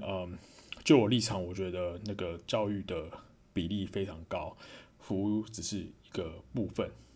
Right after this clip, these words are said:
对，毕竟是对人，所以我们不可能百分之百就是，都是完全就是，呃，被归类教育，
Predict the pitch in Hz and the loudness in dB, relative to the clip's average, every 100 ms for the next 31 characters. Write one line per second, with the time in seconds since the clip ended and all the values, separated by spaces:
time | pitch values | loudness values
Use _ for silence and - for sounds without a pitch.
0 | - - 90 - 127 123 120 113 117 82 | -18 -6 -6 2 4 6 4 4 2 2
1 | 73 - - 104 95 95 - - 92 98 | -6 -8 -2 -2 -2 0 0 0 -4 -4
2 | 98 98 104 104 - - 95 - 95 - | -4 -4 -4 -6 -6 -8 -8 -6 -8 -8
3 | - - - - 98 101 90 95 - 82 | -16 -20 -18 -6 -2 -2 -4 -6 -8 -8
4 | 85 92 78 - - - - - - 82 | -8 -8 -8 -10 -20 -20 -20 -10 -6 -4
5 | 104 98 98 92 82 101 87 87 | -2 -2 0 -2 -2 -2 -2 -4